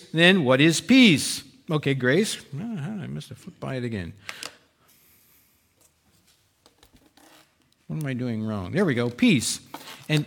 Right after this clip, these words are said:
inner sense of security in strength, confidence, calmness, and well-being independent of outside circumstances.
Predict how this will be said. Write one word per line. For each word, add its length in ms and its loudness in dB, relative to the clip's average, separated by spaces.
inner 260 4
sense 400 0
of 120 0
security 880 -2
in 260 0
strength, 680 -6
confidence, 640 -4
calmness, 880 -4
and 300 0
well-being 720 0
independent 840 0
of 180 -8
outside 640 -8
circumstances. 1040 -12